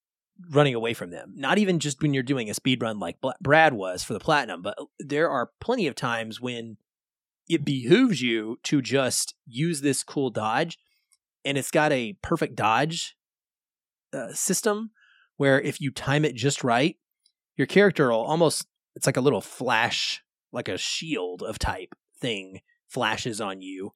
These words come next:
and you'll get this little, like, speed boost and do a somersault where normally you wouldn't, and you'll kind of roll out of the way versus just a normal dodge. And i-,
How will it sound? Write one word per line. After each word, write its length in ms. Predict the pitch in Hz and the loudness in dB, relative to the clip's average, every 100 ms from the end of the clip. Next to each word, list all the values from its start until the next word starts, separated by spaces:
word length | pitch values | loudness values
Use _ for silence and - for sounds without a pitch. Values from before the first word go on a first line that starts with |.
| _ _ _ _ _ | _ _ _ _ _
and 180 | 127 117 | -10 -4
you'll 360 | 123 120 113 110 | -2 0 -2 -4
get 140 | 135 147 | -2 0
this 160 | 139 | 2
little, 120 | 147 113 | 0 0
like, 180 | 98 | -2
speed 360 | - - 175 147 | -6 -2 0 0
boost 280 | 120 95 - | -2 -4 -8
and 120 | 104 | -8
do 400 | 120 120 113 117 - | -8 -6 -8 -10 -12
a 60 | - | -6
somersault 580 | - 190 151 - 95 - | 0 2 0 -2 -4 -4
where 180 | 113 110 | -8 -4
normally 640 | 127 139 123 107 95 90 _ _ _ _ | 0 0 0 -4 -8 -14 _ _ _ _
you 160 | 123 | -2
wouldn't, 480 | 123 165 - - - _ - | 0 0 -4 -16 -16 _ -16
and 180 | 117 | -12
you'll 240 | 117 107 101 | -6 -6 -6
kind 200 | - 110 | -4 -6
of 120 | 95 | -6
roll 680 | 107 110 113 113 127 143 - - | -10 -4 -2 0 0 -2 -4 -2
out 140 | 147 | 0
of 60 | 156 | 2
the 80 | 160 | 2
way 340 | 156 165 185 | 0 0 -2
versus 400 | 135 123 - 104 | -2 -4 -4 -6
just 260 | - 113 117 | -4 -6 -6
a 40 | |
normal 360 | 101 107 123 123 | -8 -8 -6 0
dodge. 540 | 127 123 120 120 - _ _ _ _ _ _ _ _ | 2 4 2 -4 -14 _ _ _ _ _ _ _ _
And 460 | 131 127 123 117 113 | 0 2 4 2 -2
i-, 440 | 123 - - 170 | -8 -12 -16 -16